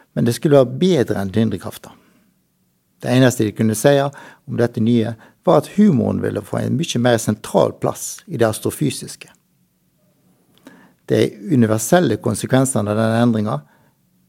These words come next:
ville nok bli svært kaotiske, men ikke farlige. Det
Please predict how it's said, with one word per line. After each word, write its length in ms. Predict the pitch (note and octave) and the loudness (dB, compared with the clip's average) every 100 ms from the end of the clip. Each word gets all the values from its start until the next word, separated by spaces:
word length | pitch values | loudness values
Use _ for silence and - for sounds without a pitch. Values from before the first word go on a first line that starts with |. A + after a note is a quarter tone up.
| _ | _
ville 220 | - F3+ A#2 | -2 2 2
nok 220 | G#2 - | 0 -2
bli 140 | B2 A2 | -4 0
svært 300 | E3+ C#3 - | 2 2 0
kaotiske, 720 | - C3+ D3 - C#3+ - D3 - _ _ | 0 0 0 -8 -12 -12 -16 -20 _ _
men 160 | - C3+ | -8 -6
ikke 240 | C#3+ - | -4 -4
farlige. 480 | - A#2 D3 C#3 - - _ _ _ _ _ _ _ _ _ _ _ _ _ _ _ _ | 0 2 2 0 -6 -14 _ _ _ _ _ _ _ _ _ _ _ _ _ _ _ _
Det 80 | - | -6